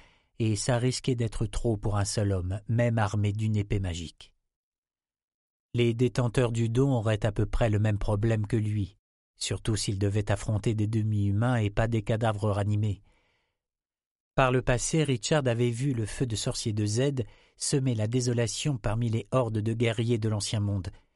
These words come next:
Mais toute magie avait ses limites. Déchaîner du feu de sorcier exigeait de terribles efforts,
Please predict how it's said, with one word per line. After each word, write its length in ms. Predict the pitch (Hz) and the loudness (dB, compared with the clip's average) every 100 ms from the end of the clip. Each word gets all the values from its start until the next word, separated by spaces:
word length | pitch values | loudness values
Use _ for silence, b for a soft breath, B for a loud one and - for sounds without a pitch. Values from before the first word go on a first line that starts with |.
| b b _ - | b b _ -4
Mais 200 | 143 143 | -2 -2
toute 380 | - 160 160 147 | -2 -4 -4 -2
magie 360 | 139 127 139 | 0 2 2
avait 140 | 131 127 | 2 0
ses 140 | - | 0
limites. 480 | 113 110 110 - - - _ _ _ _ _ 107 | 0 -2 -4 -8 -20 -20 _ _ _ _ _ -2
Déchaîner 640 | 117 107 - 127 123 123 | 0 0 0 0 2 0
du 160 | 113 107 | 0 -4
feu 220 | - 123 | -2 -2
de 100 | 110 | -2
sorcier 640 | - 117 - - 139 123 | -4 -4 -2 -2 0 0
exigeait 480 | 117 117 123 120 131 | -2 -2 -2 0 0
de 120 | 113 | -2
terribles 500 | 104 139 127 117 107 | -2 0 0 0 0
efforts, 420 | 110 - 107 95 | -2 -2 -2 -2